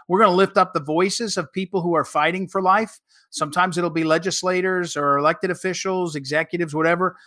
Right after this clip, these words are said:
Sometimes it'll be activists, groups. And we know what we don't know, which is a lot. And we <laughs> wanna find out from experts where we are and what we can do and how we can continue to build the community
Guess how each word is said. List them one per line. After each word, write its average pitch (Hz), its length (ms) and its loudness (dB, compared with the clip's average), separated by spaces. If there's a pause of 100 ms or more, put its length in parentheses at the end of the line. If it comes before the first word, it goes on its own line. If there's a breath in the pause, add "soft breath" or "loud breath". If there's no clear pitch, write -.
Sometimes 170 400 -2
it'll 165 100 -2
be 156 120 -2
activists, 175 600 -2
groups. 185 480 2 (300 soft breath)
And 175 160 -2
we 285 260 4
know 190 380 4
what 180 240 2
we 180 100 0
don't 196 280 0
know, 135 180 0
which 127 220 -8
is 135 100 -6
a 143 60 -2
lot. 165 260 -2 (320 loud breath)
And 156 180 -6
we 170 100 2
<laughs> 175 80 0
wanna 196 200 4
find 196 340 2
out 175 240 2
from 160 360 -2 (260 soft breath)
experts 180 580 -4
where 202 220 2
we 196 160 4
are 175 260 0 (120)
and 147 100 -10
what 196 160 -2
we 190 80 -2
can 175 200 -6
do 180 200 0
and 147 100 -4
how 185 140 -2
we 190 140 -2
can 175 180 -10
continue 190 420 -8
to 165 120 -4
build 180 320 -2
the 147 60 -8
community 180 680 -4